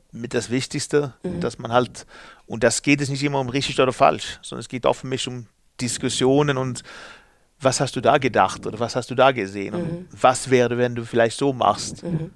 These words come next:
Speaker 1: Äh, und, und nur zu fragen, was siehst du hier?
Speaker 2: Mhm. Oder warum hast du so entschieden?
Speaker 1: Genau, und diese, damit ich auch kennenlerne, wie, wie ticken die.
Speaker 2: Mhm. Das ist schon auch so ein bisschen so ein, so ein Versuch, in den Kopf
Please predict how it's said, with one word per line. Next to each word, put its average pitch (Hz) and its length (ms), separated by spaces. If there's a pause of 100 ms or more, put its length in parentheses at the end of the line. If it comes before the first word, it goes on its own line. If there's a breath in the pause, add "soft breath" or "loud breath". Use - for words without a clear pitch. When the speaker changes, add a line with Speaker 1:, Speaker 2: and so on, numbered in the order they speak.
(100)
Speaker 1:
Äh, 113 360
und, 123 220
und 127 180
nur 143 140
zu - 80
fragen, 135 520 (200)
was 123 220
siehst - 200
du 120 80
hier? 101 240 (220)
Speaker 2:
Mhm. 185 260 (520 soft breath)
Oder 185 180
warum 180 200
hast 180 140
du 185 60
so 170 100
entschieden? 165 480
Speaker 1:
Genau, 147 320 (140)
und 131 160
diese, 139 240
damit 131 320
ich 123 100
auch 117 140 (720)
kennenlerne, 135 640
wie, 123 140 (340)
wie - 100
ticken 135 360
die. 104 200
Speaker 2:
Mhm. 170 380 (1300 soft breath)
Das 359 160
ist - 20
schon 233 160
auch - 80
so - 120
ein 226 60
bisschen 233 280
so 220 100
ein, 220 220
so 208 80
ein 208 100
Versuch, 214 360
in 190 100
den 190 100
Kopf - 220